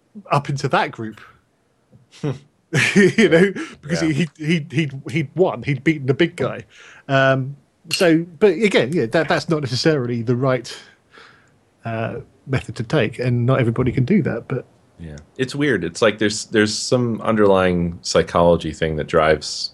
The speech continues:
Speaker 2: shit. Like, I always felt like, I don't know, just everybody's not the same, but it's hard to, it's hard to understand that when you're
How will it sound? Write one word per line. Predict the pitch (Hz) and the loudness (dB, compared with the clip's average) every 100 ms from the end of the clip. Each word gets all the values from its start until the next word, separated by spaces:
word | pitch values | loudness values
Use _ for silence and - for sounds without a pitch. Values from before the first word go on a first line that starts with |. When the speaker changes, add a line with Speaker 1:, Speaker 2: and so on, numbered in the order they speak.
| - | -12
Speaker 2:
shit. | - 85 78 - | -4 0 0 -2
Like, | - 87 85 - _ _ _ _ _ _ _ | 0 2 0 -6 _ _ _ _ _ _ _
I | - | 0
always | 117 131 - | 2 2 0
felt | - 117 - | 2 2 4
like, | 101 90 87 - - _ _ _ _ _ _ _ _ _ _ _ _ _ _ _ _ _ - | 2 2 0 -8 -20 _ _ _ _ _ _ _ _ _ _ _ _ _ _ _ _ _ -4
I | |
don't | 107 | -2
know, | 87 | -2
just | - | -2
everybody's | 95 104 110 | 0 2 0
not | 107 101 | 0 -2
the | 87 | -4
same, | - 117 107 98 | -6 -2 0 0
but | 87 | -2
it's | 85 | -2
hard | 117 98 | 2 2
to, | - 92 - | 0 -6 -10
it's | - | -6
hard | 123 107 | 0 2
to | |
understand | 101 85 - 98 92 | 0 -4 -4 -2 -2
that | 71 | -4
when | 76 | -6
you're | 73 73 | -6 -8